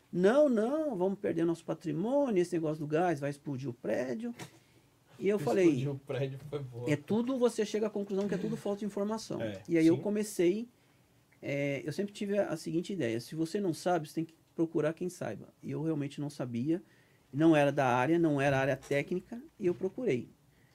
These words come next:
Speaker 1: Falei, "Tem como você participar de uma reunião informal com os moradores?" É, duas, três, quatro, cinco, quantas o senhor quiser, quantas o senhor
Speaker 2: Uhum.
Speaker 1: quiser. Então, eu comecei a levar os engenheiros das empresas, pra explicar.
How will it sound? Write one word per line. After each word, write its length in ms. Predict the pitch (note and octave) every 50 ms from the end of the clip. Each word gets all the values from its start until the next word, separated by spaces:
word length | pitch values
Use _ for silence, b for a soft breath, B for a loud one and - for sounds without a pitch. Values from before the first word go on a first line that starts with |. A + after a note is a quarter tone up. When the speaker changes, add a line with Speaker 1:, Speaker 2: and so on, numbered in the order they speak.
| b b _
Speaker 1:
Falei, 320 | - - F3 C#3+ B2 - - _ _ _ _ _ _ _ -
"Tem 100 | B3 B3+
como 160 | B3+ B3 A3
você 200 | G3+ F#3 - F3+
participar 360 | - - D3+ D3 - D#3+ C#3+
de 60 | D3
uma 60 | C#3 C#3+
reunião 380 | C#3+ C3 C3 B2+ B2 A2+ B2 C3+ - _ -
informal 440 | C3 B2+ - C3 B2+ A#2+ C3+ C3 B2+
com 100 | - B2+
os 60 | A#2+
moradores?" 540 | B2 A#2 A#2+ A2+ C3 D3 C3+ G#2 - - - - - _ _ - - _ _ - _ _ _ _ _ _ - - - - - - - B B B B B B B _ _ -
É, 200 | - G#2 G2 F2+ - - -
duas, 400 | G#2+ A#2 C#3+ E3 D#3 B2+ A2 -
três, 280 | - C#3 D3+ D3+ - -
quatro, 340 | - - C3+ C3+ - - -
cinco, 300 | - C#3+ C#3 - - - - D3
quantas 280 | - C#4 D4 C#4+ B3 -
o 20 |
senhor 160 | - - G#3
quiser, 320 | - G3+ E3 B2+ G#2+ C#2 - - -
quantas 200 | - - C3+ C3
o 40 | A#2
senhor 120 | G#2 A#2
Speaker 2:
Uhum. 60 | B2+ C#3
Speaker 1:
quiser. 140 | - - - -
Então, 100 | - E3+
eu 40 | E3+
comecei 260 | - G3 G3 G3 G#3 G3
a 20 |
levar 180 | G3+ E3+ E3+ F3+
os 120 | F3 F3
engenheiros 500 | G3 F#3+ G#3+ G#3 E3+ D#3 D#3+ E3 C#3+ B2+
das 140 | C3 B2 B2+
empresas, 480 | B2 A#2+ - A#2 G#2+ A2 - - - _ _ b b b b b b b b _ _ _
pra 60 | -
explicar. 520 | B2 - - G3+ A#3 - - G3 F#3 D3+